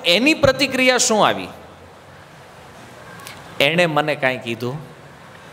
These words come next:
નહીં. હાથ જોડીને ઊભો છે વિનમ્રતાથી, અને પોતાની ભૂલ સ્વીકાર કરી. હકીકત તો એની કોઈ ભૂલ હતી જ નહીં, છતાં એણે પોતાની ભૂલ સ્વીકાર કરી, ક્ષમા યાચના કરી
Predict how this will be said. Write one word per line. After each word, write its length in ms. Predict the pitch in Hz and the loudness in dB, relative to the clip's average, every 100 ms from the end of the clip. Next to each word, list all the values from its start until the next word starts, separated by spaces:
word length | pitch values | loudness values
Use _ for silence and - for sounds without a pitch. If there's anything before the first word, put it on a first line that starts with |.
| - | -18
નહીં. 100 | 107 - - - - - 104 | -16 -18 -20 -20 -20 -12 -4
હાથ 320 | 107 151 165 120 | -2 -2 -4 -8
જોડીને 360 | 120 120 107 | -4 -4 -6
ઊભો 200 | 95 95 | -10 -10
છે 120 | - | -12
વિનમ્રતાથી, 720 | 110 117 113 101 95 98 - - - - - - - - - | -6 -4 -4 -6 -8 -12 -14 -20 -20 -20 -20 -20 -20 -14 -4
અને 440 | 135 165 175 202 - - - - - - - | 0 2 2 -2 -10 -20 -20 -20 -20 -14 0
પોતાની 440 | 165 180 220 240 | 0 4 2 2
ભૂલ 480 | 202 127 147 226 294 | -2 0 2 4 4
સ્વીકાર 440 | 262 247 233 226 196 | 2 0 2 2 2
કરી. 340 | 165 131 117 | 0 0 -2
હકીકત 340 | 143 196 220 | -2 -2 -2
તો 140 | 214 214 | 2 0
એની 160 | 214 | 0
કોઈ 160 | 220 220 | 2 2
ભૂલ 300 | 165 190 220 | 4 4 4
હતી 200 | 220 254 | 2 0
જ 80 | 208 | 0
નહીં, 240 | 202 120 - - - - - - - - - - - - - | -2 -2 -6 -16 -20 -20 -20 -20 -20 -20 -20 -20 -16 -6 -2
છતાં 260 | 170 175 160 | 2 2 0
એણે 120 | 160 | -4
પોતાની 420 | 139 147 143 139 | -6 -2 -2 -4
ભૂલ 320 | 110 123 170 | -4 -2 0
સ્વીકાર 420 | - 165 165 180 | -2 -4 0 0
કરી, 400 | 180 180 180 180 185 - - - | 0 -4 -4 -6 -10 -16 -14 -4
ક્ષમા 380 | - 156 170 | 0 2 4
યાચના 440 | 180 175 170 185 180 | 4 2 0 -2 -2
કરી 380 | 180 180 180 | 0 -2 -2